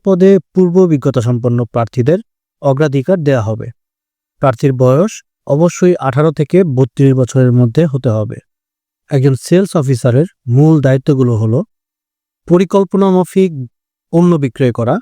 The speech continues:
কাস্টমার ডাটাবেস মেইনটেইন করা,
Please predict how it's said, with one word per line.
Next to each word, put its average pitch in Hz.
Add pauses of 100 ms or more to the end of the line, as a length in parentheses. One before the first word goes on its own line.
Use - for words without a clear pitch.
(800)
কাস্টমার 180
ডাটাবেস 135
মেইনটেইন 127
করা, 117